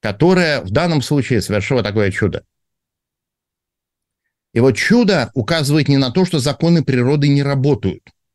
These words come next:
Ни в коем случае. З-, чудо не подрывает упорядоченности Вселенной.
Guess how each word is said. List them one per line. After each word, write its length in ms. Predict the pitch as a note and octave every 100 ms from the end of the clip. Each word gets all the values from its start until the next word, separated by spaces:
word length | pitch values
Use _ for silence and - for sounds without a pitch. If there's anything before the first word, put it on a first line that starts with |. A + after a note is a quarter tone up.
| _ _ _ G#2
Ни 80 |
в 80 | G2+
коем 180 | D#3+ F#3+
случае. 600 | F3+ A3 G3+ - G2 - _ _ _ _ _ _ _ _ _
З-, 160 | - F#2+ F#2+
чудо 320 | - F#3 D3
не 220 | B2 D#3+
подрывает 560 | - B2 A#2+ D3+ C#3+ A#2
упорядоченности 800 | G#2+ A#2+ B2+ A2+ - A2+ G2+ G2
Вселенной. 600 | - A2 G#2 C#2+ B1